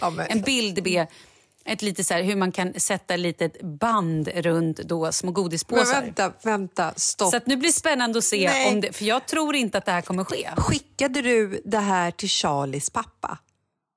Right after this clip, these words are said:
Speaker 2: Ja.
Speaker 1: En bild på hur han ska knyta ihop en godispåse?
Speaker 2: Det är korrekt.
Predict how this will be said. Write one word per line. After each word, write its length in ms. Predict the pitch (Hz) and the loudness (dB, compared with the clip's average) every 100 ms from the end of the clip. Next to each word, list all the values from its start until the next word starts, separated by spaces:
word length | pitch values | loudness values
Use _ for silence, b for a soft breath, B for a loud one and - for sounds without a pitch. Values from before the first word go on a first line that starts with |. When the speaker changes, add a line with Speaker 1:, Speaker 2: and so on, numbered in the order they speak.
| _ _ _ - | _ _ _ -6
Speaker 2:
Ja. 200 | 175 302 _ _ | -4 -4 _ _
Speaker 1:
En 260 | 277 269 240 | -4 -4 -2
bild 600 | 247 240 233 220 220 - | -2 0 -2 -4 -6 -4
på 320 | 226 220 190 | 0 2 2
hur 380 | 185 190 214 190 | 0 2 0 0
han 180 | 185 175 | -2 -2
ska 220 | - 180 | -4 -6
knyta 380 | - 190 180 185 | -4 -2 0 0
ihop 320 | 170 165 - | 0 0 -2
en 220 | 170 165 190 | -4 -4 -6
godispåse? 840 | 202 165 151 156 - 233 - - - _ _ _ _ _ - | -4 -4 -4 -4 -2 0 -2 -4 -12 _ _ _ _ _ -6
Speaker 2:
Det 120 | 294 | -4
är 40 | |
korrekt. 440 | 403 285 - - | -2 -4 -4 -12